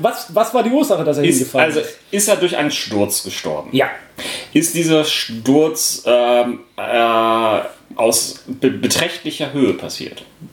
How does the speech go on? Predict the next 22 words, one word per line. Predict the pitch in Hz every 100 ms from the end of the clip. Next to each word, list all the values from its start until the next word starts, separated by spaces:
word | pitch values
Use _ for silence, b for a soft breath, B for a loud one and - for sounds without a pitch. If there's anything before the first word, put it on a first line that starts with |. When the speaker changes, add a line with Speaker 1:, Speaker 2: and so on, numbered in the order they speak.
| 147
Speaker 1:
Nicht | 147 139 147 160 170 214 254 247 285 330 -
beträchtlich, | - - - - - -
nee, | 139 -
nee, | 170 -
nee. | 127 - - -
Speaker 2:
Aber, | 120 127 131 127 -
äh, | 120 123 -
schon, | - 156 180 185 151
dass | - 143
er | 143
einfach | 139 151
nicht | 143 139
nur | 143
irgendwie | 127 135
gestolpert | 123 120 123 127 127 113
ist | 123
und | 117
irgendwie, | 113 113 107
bumps, | - 113 - -
au, | 131 131 - -
Stein. | - - 92 85 - b b b b b b _ _ - - - - - - - 175 - -
Speaker 1:
Doch. | - 349 370 -